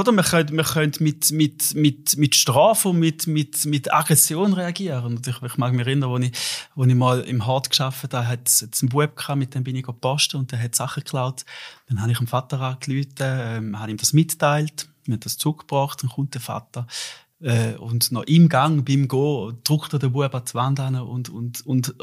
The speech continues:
hebt seine Hand, als würde er ihn schlagen und, und schreit dann an, "Warum lügst du mich an? Warum lügst du mich an?" Und,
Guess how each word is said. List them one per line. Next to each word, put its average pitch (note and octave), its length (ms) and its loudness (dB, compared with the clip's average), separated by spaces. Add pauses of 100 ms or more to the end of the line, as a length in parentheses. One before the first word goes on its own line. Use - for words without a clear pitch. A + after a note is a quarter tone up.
hebt C#3 460 2
seine C3+ 300 4
Hand, D3 240 4
als A#2+ 160 0
würde C#3+ 240 2
er B2+ 60 -2
ihn C3 120 0
schlagen D3 380 2 (320)
und, C3 320 4
und B2+ 220 0
schreit C3+ 360 4
dann C3 80 2
an, D3 220 0
"Warum G3 260 6
lügst A#3 320 2
du G#3 60 2
mich G3+ 180 2
an? F#3+ 140 6
Warum F#3 260 8
lügst G3+ 300 4
du F#3+ 80 0
mich G3 220 0
an?" C3 180 2 (440)
Und, - 540 4